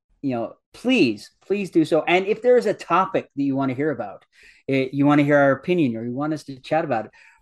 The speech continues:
or, you know, maybe, you know, if s-, someone is passionate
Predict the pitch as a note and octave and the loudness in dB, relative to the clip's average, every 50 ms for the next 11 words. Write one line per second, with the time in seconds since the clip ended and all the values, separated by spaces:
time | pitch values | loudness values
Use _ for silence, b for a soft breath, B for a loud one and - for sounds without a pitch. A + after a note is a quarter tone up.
0 | b _ - - G#3+ A3 G#3 G3+ G3+ G3 G3+ F#3+ - - - C#3+ D3+ D#3+ G#3+ A#3+ | b _ 2 4 4 4 4 2 0 0 0 -2 -4 -6 -8 -4 -2 0 0 0
1 | B3 A3+ G#3+ F3+ - _ _ _ _ _ _ _ _ _ - - C#3+ E3+ F#3 E3 | 0 0 -2 -4 -8 _ _ _ _ _ _ _ _ _ -8 -4 -2 -2 -2 -4
2 | D3 - - - - - - - E3+ F3+ A#3 A3+ G3+ D3+ - - - - C#3+ E3 | -6 -8 -12 -16 -16 -14 -6 -2 -2 0 0 0 0 -2 -4 -6 -6 -2 -2 -2
3 | G3 - - F3+ C#3+ B2 A#2 A2+ G#2+ | -2 -4 -4 -4 -2 -2 -4 -6 -10